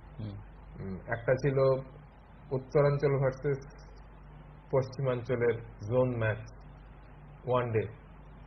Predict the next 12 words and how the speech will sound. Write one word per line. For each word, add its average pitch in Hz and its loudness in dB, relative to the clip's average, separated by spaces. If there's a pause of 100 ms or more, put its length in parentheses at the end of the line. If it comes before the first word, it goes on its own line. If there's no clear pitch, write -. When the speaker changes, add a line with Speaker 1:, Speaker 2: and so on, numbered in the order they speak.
(120)
Speaker 2:
যেটাতে 120 0
ফার্স্ট 143 -2
উইকেট 151 2
পার্টনারশিপে 139 0
বিক্রম 135 0
রাঠোর 135 2
আর 127 4
আশুতোষ 131 -2
দুশো 131 2
একুশ 139 -2
রান 120 0
করেছিলেন। 113 -2